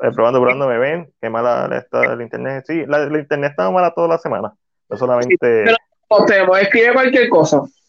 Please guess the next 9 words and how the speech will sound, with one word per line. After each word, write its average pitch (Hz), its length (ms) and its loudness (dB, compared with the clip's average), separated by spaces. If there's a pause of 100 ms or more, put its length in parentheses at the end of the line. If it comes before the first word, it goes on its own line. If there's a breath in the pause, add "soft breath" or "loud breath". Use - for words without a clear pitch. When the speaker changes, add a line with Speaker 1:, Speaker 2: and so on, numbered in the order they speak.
(320)
Speaker 1:
Sí, 120 160 -4
sí, - 160 -14
nosotros 113 420 -6
te 135 80 2
vemos. 80 280 -4 (180)
Este, 101 640 -4
vemos 104 200 -4
tus - 120 -16
comentarios. - 560 -8